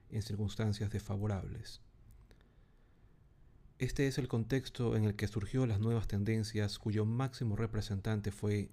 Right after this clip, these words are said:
R D Laing. Biología y comportamiento.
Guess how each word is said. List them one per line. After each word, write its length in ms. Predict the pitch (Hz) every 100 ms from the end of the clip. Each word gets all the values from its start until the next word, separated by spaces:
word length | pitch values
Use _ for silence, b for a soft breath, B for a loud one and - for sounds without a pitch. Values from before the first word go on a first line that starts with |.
| -
R 260 | 110 104 101
D 220 | 101 101
Laing. 400 | 101 95 87 95 - - - - - - b b b b b b b - - - _ _ - - -
Biología 500 | 110 107 101 127 123
y 60 | 117
comportamiento. 840 | 107 101 98 - 98 80 65 -